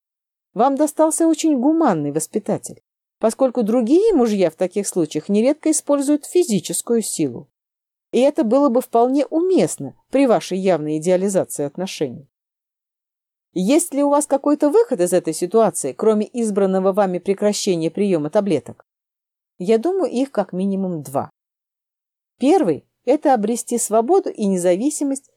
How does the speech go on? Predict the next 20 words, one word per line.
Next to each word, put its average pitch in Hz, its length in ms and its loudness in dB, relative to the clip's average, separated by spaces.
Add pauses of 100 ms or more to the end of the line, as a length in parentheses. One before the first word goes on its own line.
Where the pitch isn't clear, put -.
(140)
и 339 120 4
реализовать 170 720 0
все - 200 0
ваши 151 240 -2
духовные 294 600 -2
и - 120 -10
прочие 220 440 -2
искания. 131 580 -6 (400)
Что - 400 0
вам 165 220 0
мешает 190 400 0
развестись 165 680 -2 (200)
и 202 80 0
жить 196 220 0
свободной 190 680 0
и - 160 -8
творческой 175 560 -2
жизнью? 131 440 -6 (440)
Только 302 400 2
одно. 143 360 -8